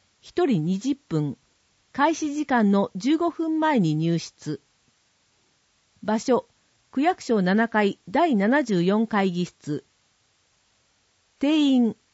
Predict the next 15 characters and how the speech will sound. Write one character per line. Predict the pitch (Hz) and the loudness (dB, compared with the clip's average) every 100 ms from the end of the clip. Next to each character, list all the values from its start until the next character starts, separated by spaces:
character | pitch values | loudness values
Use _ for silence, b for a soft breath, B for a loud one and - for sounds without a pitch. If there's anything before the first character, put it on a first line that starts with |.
| - | -2
二 | 220 233 | 2 2
十 | 311 339 | 2 2
人、 | 233 160 147 - _ - | 2 2 -2 -8 _ -4
申 | 208 254 | 0 0
し | |
込 | - 220 | -2 -2
み | 196 | 0
順。 | 170 165 156 - _ _ _ _ _ _ | -2 -4 -6 -10 _ _ _ _ _ _
予 | - 202 | 2 4
約 | 294 320 | 4 0
状 | 294 339 | -2 -2
況 | 302 254 | 0 2
に | 202 180 | 4 4
よ | 175 | 2
り | 185 - | 0 -4